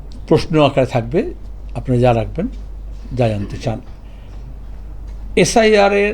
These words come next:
নির্মমতা এখনও জারি আছে এবং তাতে প্রাণহানি হচ্ছে,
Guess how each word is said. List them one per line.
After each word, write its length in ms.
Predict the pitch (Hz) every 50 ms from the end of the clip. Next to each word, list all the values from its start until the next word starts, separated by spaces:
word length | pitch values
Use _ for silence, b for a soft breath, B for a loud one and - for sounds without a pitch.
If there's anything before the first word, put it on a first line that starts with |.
| - -
নির্মমতা 840 | 190 160 151 160 175 180 180 180 180 180 180 180 - 190 196 202 - -
এখনও 380 | 151 135 - 180 175 180 180 160
জারি 360 | 127 143 131 120 120 117 113
আছে 240 | 101 - - - - - - - - - - - - - - - - - - - - - - - - - - - - - - - - - - - - - - - - - -
এবং 260 | - 151 156 170 170 175 175 175 - - - - - - - - - - - - - - - - - -
তাতে 220 | 170 170 - 196
প্রাণহানি 580 | 185 - - 208 202 202 208 202 175 170 160 147
হচ্ছে, 420 | 131 123 120 - - - - -